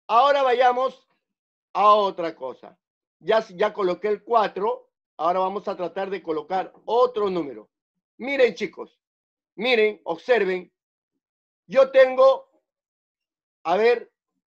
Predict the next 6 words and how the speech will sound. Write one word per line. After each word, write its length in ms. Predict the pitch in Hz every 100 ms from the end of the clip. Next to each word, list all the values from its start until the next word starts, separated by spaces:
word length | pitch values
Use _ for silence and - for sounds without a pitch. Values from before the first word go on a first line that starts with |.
| _ _
miren, 420 | 175 214 214 214 -
chicos, 420 | 208 202 214 185
vamos 300 | 196 208 202
a 80 | 180
ver 260 | 196 202
acá. 520 | 165 160 185 196 190